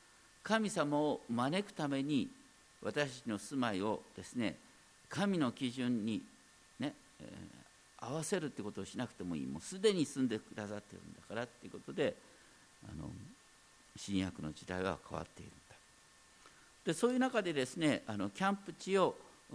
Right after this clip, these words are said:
清くするっていうことの手続きの中で、次に取るべきことは何だったかっていうと、五章の、<clears throat> えー、六節以降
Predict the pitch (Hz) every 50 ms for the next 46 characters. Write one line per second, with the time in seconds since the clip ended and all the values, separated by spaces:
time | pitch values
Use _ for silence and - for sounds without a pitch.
0 | 110 113 - - - 180 175 165 160 - - - - 123 117 117 110 - - -
1 | 107 107 107 101 101 - 110 113 - 185 180 175 143 - 127 113 - - - 123
2 | 117 107 - 92 95 104 113 147 - 156 131 107 95 - - 240 240 208 190 147
3 | 127 - 131 123 131 123 127 127 123 - 113 101 - 113 110 110 120 131 127 117
4 | 104 - - - - 113 113 - - 107 - - 220 214 - - - - - -
5 | - - - - - 120 151 180 175 - - 127 104 98 101 120 147 156 - -
6 | - - - - - - 85 80 - - - - - - - - - - - -
7 | - - - - - - - - - - - - - - - - - - - 85
8 | 85 82 80 113 120 - - - 156 151 - 143 135 127 - - 92 80 67